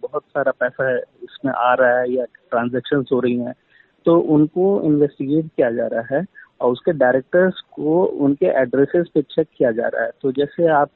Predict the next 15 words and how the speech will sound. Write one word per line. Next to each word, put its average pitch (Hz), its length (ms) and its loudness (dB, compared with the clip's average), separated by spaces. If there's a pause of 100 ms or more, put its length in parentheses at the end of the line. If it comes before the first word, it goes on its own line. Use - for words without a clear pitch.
(240)
इस 165 340 -6
संदर्भ 143 640 2
में 147 120 0
बात 127 280 2
कर 139 140 0
रहे 131 160 -2
थे 135 180 -4
लोन 135 300 2
ऐप 123 140 0
का, 151 280 -2 (480)
तो 160 160 0
इसमें 196 400 -2
पता 180 280 0
चला 185 280 0
कि 196 280 -4